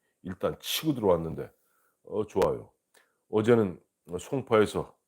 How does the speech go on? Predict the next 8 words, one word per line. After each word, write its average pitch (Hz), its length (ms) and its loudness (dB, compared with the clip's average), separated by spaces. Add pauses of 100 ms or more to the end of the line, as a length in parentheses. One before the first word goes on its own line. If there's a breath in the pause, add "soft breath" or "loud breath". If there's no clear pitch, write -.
(100)
김문수 104 680 0 (800)
이름 98 280 -2 (640)
인쇄되어 98 580 2
있는 87 440 -8 (640)
옷 - 280 -4
입고, - 400 -12 (1000)
그다음, 104 320 4 (420)
그동안 110 340 2